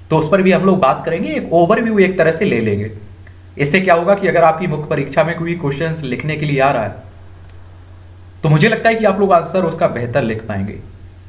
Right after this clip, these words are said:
बस आप लोग साथ में बने रहिए और देखिए, संविधान की जितनी भी क्लासें ली जाएंगी उसके लिए एक separate playlist सूची बना दी गई है भारत के संविधान के नाम से, उसी में सभी क्लासें आपको मिल जाएंगी। चलिए, तो एक एक करके हम लोग देखते हैं सभी पॉइंटों को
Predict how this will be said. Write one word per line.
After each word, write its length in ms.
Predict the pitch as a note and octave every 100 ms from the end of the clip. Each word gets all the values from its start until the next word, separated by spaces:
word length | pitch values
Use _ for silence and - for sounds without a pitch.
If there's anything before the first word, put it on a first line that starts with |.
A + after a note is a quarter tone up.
| - - -
बस 160 | A#2+ A#2+
आप 200 | C3 C#3
लोग 120 | D#3+
साथ 240 | - D#3+ D3+
में 100 | A#2+
बने 180 | A#2+ D#3+
रहिए 360 | D#3+ F3+ - - - - -
और 300 | A2+ A#2 A#2+
देखिए, 300 | A#2 D3+ C#4
संविधान 400 | B3 D#3 D3+ F#3+
की 80 | F#3+
जितनी 260 | D#3 D3 F#3+
भी 100 | F#3
क्लासें 340 | D#3 C3 C3
ली 140 | D3 D3+
जाएंगी 300 | A#2 G2 F#2+ - - - - - -
उसके 240 | - C#3 F#3
लिए 240 | F#3 F#3+
एक 80 | G3
separate 460 | F3+ C#3+ D#3+ F#3 F3+
playlist 420 | C3+ C3+ F3+ -
सूची 340 | - B2+ F3
बना 180 | E3+ E3
दी 100 | D#3+
गई 120 | E3 E3
है 140 | G#3 - - - - - - - -
भारत 340 | D3 B2+ D#3+ E3+
के 80 |
संविधान 380 | F#3 C#3+ A#2+ C3
के 80 | A#2+
नाम 180 | G2+ G2
से, 160 | G2+ A#2 - - - -
उसी 200 | B2 E3+
में 80 | D3+
सभी 200 | D3 D3
क्लासें 340 | D#3 D3 C3+ D3+
आपको 380 | A#2+ - D4 - - -
मिल 180 | D#3 G#2+
जाएंगी। 300 | G2 G2 G#2 - - - - - - - -
चलिए, 260 | G3 B3+ C#4
तो 80 |
एक 160 | B3 G#3+
एक 100 | G#3+
करके 220 | G#3+ G3
हम 120 | G#3
लोग 160 | F#3+ F#3
देखते 260 | D3+ F#3 A#3
हैं 100 | A3
सभी 220 | F#3+ F3+
पॉइंटों 340 | F#3 E3+ D#3+ E3
को 140 | D3+